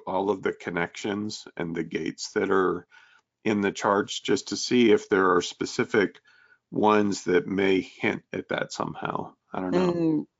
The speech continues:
Speaker 2: yeah, that would be interesting. I don't know. I don't have the answer for that one.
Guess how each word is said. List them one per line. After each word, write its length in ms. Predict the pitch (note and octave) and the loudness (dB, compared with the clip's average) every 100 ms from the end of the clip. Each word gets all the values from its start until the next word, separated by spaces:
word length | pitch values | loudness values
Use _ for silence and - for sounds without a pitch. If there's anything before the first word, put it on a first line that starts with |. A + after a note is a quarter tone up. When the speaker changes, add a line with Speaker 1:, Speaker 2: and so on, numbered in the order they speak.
| _ _ _ _ | _ _ _ _
Speaker 2:
yeah, 120 | F3 E3+ | 4 6
that 140 | F3 | 6
would 100 | G#3 | 6
be 140 | G3+ | 4
interesting. 680 | E3 F#3+ F3 E3 - D3 D3 - | 2 4 2 2 -2 -2 0 0
I 100 | D#3 | 2
don't 220 | F3+ F3+ | 2 2
know. 220 | E3 E3 - | 2 2 2
I 120 | D3 | 0
don't 120 | D3+ F3+ | 0 -2
have 140 | F#3 | 0
the 100 | F3+ | 0
answer 260 | G3+ - D#3 | 0 -2 -2
for 160 | D3 | 0
that 140 | D3 B2+ | 0 0
one. 320 | C#3 C#3+ D3+ | -2 -2 -6